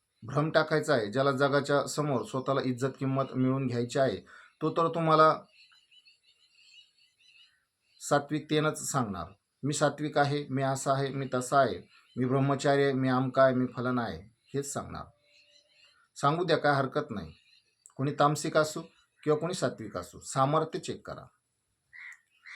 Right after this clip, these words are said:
महत्त्वाचं, तुमच्याही शक्तीला विनंती करा की समोर कोण व्यक्ती आहे, ह्या व्यक्तीकडून मी गुरुदीक्षा घेऊ का नको घेऊ, हे विचारा.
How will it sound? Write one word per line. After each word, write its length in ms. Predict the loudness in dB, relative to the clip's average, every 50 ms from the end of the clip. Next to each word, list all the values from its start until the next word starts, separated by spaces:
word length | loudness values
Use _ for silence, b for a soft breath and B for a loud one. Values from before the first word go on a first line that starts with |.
| B B B -4
महत्त्वाचं, 640 | -2 -2 -2 0 4 2 4 4 4 0 0 0 -4 -8 _ _ _ -4
तुमच्याही 360 | -2 -2 0 2 0 0 0
शक्तीला 460 | -2 -4 -6 -6 -6 -4 2 4 4 4 2 0 _ _ _ _ _ _ -6
विनंती 300 | -4 -2 -2 -2 -4 -6
करा 220 | -8 -6 -6 -6 -8
की 140 | -10 -10 -8
समोर 280 | -6 -4 -2 -2 -2
कोण 220 | -2 -4 -6 -4 -4
व्यक्ती 320 | -4 -6 -6 -4 0 2
आहे, 260 | 2 2 0 -2 -8 -16 -18 _ _ _ _ _ _ _
ह्या 140 | -6 -4
व्यक्तीकडून 380 | -4 -4 -4 -6 -6 -4 -4 -4
मी 80 | -2 -2
गुरुदीक्षा 420 | -2 -2 -2 -2 -4 -4 -6 -6
घेऊ 320 | -6 -6 -6 -4 -4 -4
का 120 | -2 -2 -2
नको 280 | -2 -2 -4 -4 -6
घेऊ, 240 | -8 -8 -8 -12 -14 -18 _ _ _ _ _ _ _ _ _ _ _ _ _ _ _ _ _ _
हे 180 | _ -6 -4 -2
विचारा. 420 | -2 -4 -4 -6 -8 -10 -10 -12